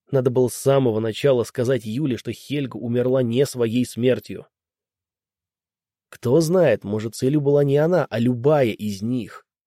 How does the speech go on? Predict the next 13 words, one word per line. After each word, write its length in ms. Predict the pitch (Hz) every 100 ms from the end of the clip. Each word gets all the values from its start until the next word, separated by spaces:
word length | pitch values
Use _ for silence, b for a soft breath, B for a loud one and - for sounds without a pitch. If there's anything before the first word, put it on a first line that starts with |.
| -
Но 220 | 120 127
кто 460 | - - 143 135 107
в 60 |
здравом 640 | 107 110 131 139 110 95 -
уме 440 | 123 113 135 143
пойдет 580 | - 120 117 110 147 -
на 160 | 127 127
зиму, 440 | 107 139 127 95
если 380 | 95 120 - 110
можно 340 | 120 107 104
убить, 320 | 120 113 160
к 80 | -
примеру, 600 | 147 151 160 160 131 -